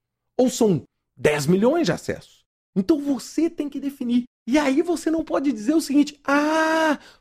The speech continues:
pro meu projeto não atendeu a qualidade. Depende, qual é a sua fronteira? Qual é a sua fronteira?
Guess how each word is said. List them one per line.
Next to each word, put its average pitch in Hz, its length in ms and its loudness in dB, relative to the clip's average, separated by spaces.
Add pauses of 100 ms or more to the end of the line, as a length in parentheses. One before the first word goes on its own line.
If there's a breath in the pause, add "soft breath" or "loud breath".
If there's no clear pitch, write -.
pro 254 140 2
meu 285 300 2
projeto 240 960 0 (360)
não 262 140 6
atendeu 277 500 2
a 254 80 2
qualidade. 240 600 -2 (200)
Depende, 370 540 2
qual - 180 0
é 285 100 0
a 233 60 -4
sua - 140 -6
fronteira? 131 640 -8 (640)
Qual 370 120 2
é 370 100 0
a 311 80 0
sua 247 160 -4
fronteira? 135 600 -6